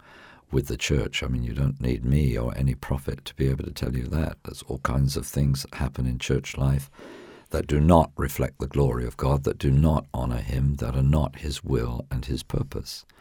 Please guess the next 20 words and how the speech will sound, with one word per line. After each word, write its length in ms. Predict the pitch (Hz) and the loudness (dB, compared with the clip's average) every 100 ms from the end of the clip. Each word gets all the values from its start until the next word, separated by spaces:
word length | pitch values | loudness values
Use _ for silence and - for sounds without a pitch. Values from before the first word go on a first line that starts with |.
| - - - - - - - | -20 -20 -20 -20 -20 -18 -6
But 340 | 78 82 71 - - | 4 6 6 0 2
wherever 520 | 71 76 - 110 87 | 4 6 6 6 4
the 180 | 71 - - | 2 -2 -6
kingdom 840 | - 143 151 - 117 50 67 71 - _ _ _ _ _ - | 0 2 4 2 0 -4 -8 -12 -16 _ _ _ _ _ 0
is 460 | 73 65 64 - - | 4 4 2 -4 -6
expressed, 840 | - - - 62 55 - - - _ _ - | -6 -6 -2 -4 -4 -8 -10 -12 _ _ -4
then 180 | 71 67 | 2 4
the 80 | 64 | 4
life 400 | 69 92 101 - | 6 6 4 0
and 120 | 65 | 0
the 60 | |
love 380 | 62 71 80 80 - | 2 4 4 0 -4
and 100 | - | -4
the 80 | 65 | -4
power 500 | - 73 73 73 - - | -2 0 2 2 0 -6
of 120 | 65 | -10
Jesus 840 | - - - - - - - - - _ _ _ _ - | -2 0 0 -4 -10 -12 -12 -14 -20 _ _ _ _ 0
is 540 | 69 64 64 - - - - | 2 2 -2 -8 -10 -14 -6
being 400 | 67 67 60 60 - | 0 2 0 -6 -8
revealed 640 | 62 62 80 71 58 67 | -6 -2 2 2 0 -6